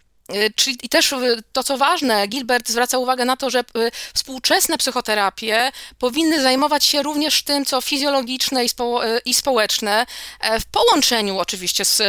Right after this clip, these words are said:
z, mm, psychologicznymi, e, procesami w celu długofalowych rezultatów. E, więc czemu f-, też fi-, to, co fizjologiczne, e, co społeczne, już trochę sobie powiedzieliśmy, czemu to, co fizjologiczne, jest tak ważne? Bo jeżeli nie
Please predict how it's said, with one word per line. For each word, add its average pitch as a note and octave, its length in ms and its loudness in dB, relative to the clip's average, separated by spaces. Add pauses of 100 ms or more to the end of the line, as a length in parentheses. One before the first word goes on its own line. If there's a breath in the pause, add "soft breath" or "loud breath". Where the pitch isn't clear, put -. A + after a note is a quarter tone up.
(260)
z, - 120 0 (380)
mm, G3+ 140 -6
psychologicznymi, A3 760 -2
e, G3+ 240 0
procesami G#3+ 600 0 (220 loud breath)
w - 40 -8
celu D4 280 0
długofalowych G#3+ 640 -4
rezultatów. - 680 -6 (460 loud breath)
E, G3 260 0
więc A#3+ 300 -4
czemu G4+ 260 2
f-, D#4+ 200 -4
też - 160 -2
fi-, C4+ 140 -4 (180)
to, D4+ 120 -2
co D#4 100 -4
fizjologiczne, B3 1000 0
e, G3+ 440 2 (420)
co C#4 120 -4
społeczne, C4+ 400 0
już A#3+ 100 -4
trochę C#4+ 240 -2
sobie C#4 140 0
powiedzieliśmy, G#3+ 680 -6 (260 loud breath)
czemu D#4+ 300 0
to, C#4+ 120 -8
co - 100 -4
fizjologiczne, A#3+ 640 -2
jest A3+ 140 -2
tak G#3+ 120 -4
ważne? D#3+ 360 -2
Bo F3+ 80 -6
jeżeli B3 240 0
nie B3+ 220 4